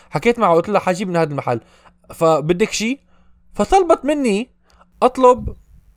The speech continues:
همبرجر بدون لحمة. أوكي؟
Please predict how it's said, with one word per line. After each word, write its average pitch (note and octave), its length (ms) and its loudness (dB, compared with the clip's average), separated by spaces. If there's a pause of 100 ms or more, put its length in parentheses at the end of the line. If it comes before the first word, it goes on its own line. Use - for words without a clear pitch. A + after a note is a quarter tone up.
(460)
همبرجر B3+ 680 2 (240)
بدون A#3 420 0
لحمة. A#2 340 -4 (1500)
أوكي؟ F#3 300 -4